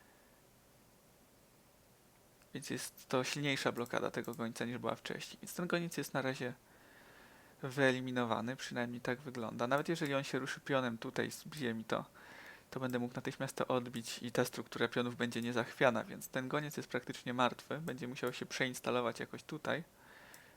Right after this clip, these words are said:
ruszyć się pionem tutaj i działać z tego pola, tylko że zanim to zrobi, będzie musiał ruszyć się wieżą, żeby nie odciąć jej.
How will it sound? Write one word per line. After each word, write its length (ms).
ruszyć 300
się 140
pionem 320
tutaj 440
i 200
działać 360
z 60
tego 220
pola, 280
tylko 180
że 120
zanim 280
to 100
zrobi, 260
będzie 260
musiał 280
ruszyć 240
się 140
wieżą, 440
żeby 260
nie 200
odciąć 480
jej. 160